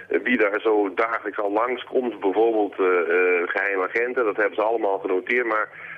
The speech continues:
later, eh, op de avond, eh, hebben ze die grenspost toch weer terug moeten geven aan het Syrische leger. Eh, commandanten vertelden mij, eh, omdat het, eh, het Syrische leger zou hebben gedreigd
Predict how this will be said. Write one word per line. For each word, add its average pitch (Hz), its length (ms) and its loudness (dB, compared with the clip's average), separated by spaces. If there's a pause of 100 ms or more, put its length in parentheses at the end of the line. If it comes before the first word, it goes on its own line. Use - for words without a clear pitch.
later, 127 640 0
eh, 113 180 0
op 117 140 0
de 104 80 0
avond, 110 400 -2
eh, 104 60 0 (120)
hebben 110 320 -2
ze 101 160 -10
die 147 180 -4
grenspost 123 560 0
toch 123 200 0
weer 104 180 0
terug 139 260 -2
moeten 117 200 -2
geven 107 340 0
aan 101 60 0
het 101 140 -8
Syrische 107 400 -2
leger. 120 500 2
Eh, 107 60 -2 (300)
commandanten 104 480 0
vertelden 98 400 0
mij, 98 300 0 (460)
eh, 92 260 2
omdat 110 340 0
het, 101 200 -6
eh, 95 340 2
het - 120 -2 (100)
Syrische 104 380 -2
leger 101 340 0
zou 98 140 2
hebben 95 180 -2
gedreigd 95 480 -2